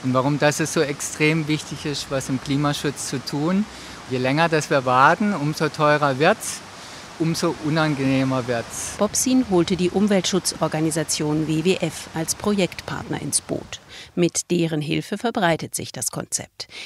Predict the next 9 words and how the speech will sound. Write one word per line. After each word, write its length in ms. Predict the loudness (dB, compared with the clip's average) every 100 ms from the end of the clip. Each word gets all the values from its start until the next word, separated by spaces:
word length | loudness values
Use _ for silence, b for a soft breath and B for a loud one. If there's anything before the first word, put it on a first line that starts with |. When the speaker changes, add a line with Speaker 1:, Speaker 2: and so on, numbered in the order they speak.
| B
Speaker 2:
Inzwischen 440 | -2 2 4 4 2
bieten 320 | 2 2 2
dreiundsiebzig 920 | 2 0 0 -2 -2 -2 0 -2 -2
Volkshochschulen 840 | -2 -2 -2 -6 -6 -2 2 2 2
in 140 | -2
vierzehn 560 | -4 -4 -2 0 2 2
Bundesländern 800 | 0 0 -2 -2 -2 -2 -2
Klimafit-Kurse 1040 | -4 -4 -2 -2 -6 -10 -10 -6 -2 -2 -4
an, 220 | -6